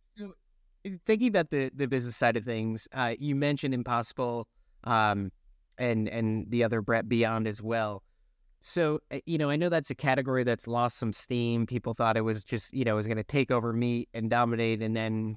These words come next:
whatever, it, it kinda lost that, that energy that it had around it when those companies first I P O'd. Um,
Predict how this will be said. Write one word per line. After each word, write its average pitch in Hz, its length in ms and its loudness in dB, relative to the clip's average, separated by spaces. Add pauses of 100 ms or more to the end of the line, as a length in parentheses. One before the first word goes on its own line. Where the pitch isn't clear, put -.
(160)
whatever, 113 320 4
it, 110 160 2
it 120 80 -2
kinda 117 240 2
lost 113 380 0
that, 104 240 0 (100)
that 107 280 -4
energy 120 440 0
that 107 160 0
it 104 140 0
had 110 200 2
around 113 300 2
it 113 80 2
when 107 220 0
those 107 180 0
companies 104 340 -4
first - 240 -4
I 104 120 0
P 104 200 0
O'd. 107 240 -2 (560)
Um, 131 320 0